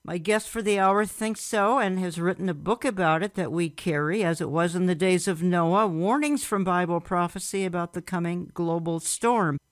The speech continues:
So what is this global storm? Perhaps we can already hear the rattle of the thunder as it approaches.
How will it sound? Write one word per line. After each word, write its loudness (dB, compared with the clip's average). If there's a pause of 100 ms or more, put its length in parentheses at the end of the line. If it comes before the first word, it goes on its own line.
(140)
So 2
what 2
is 2
this -2
global 2
storm? -2 (260)
Perhaps -2
we -2
can 0
already 4
hear 4
the 0
rattle 2
of -4
the 2
thunder 0
as -2
it 0
approaches. -4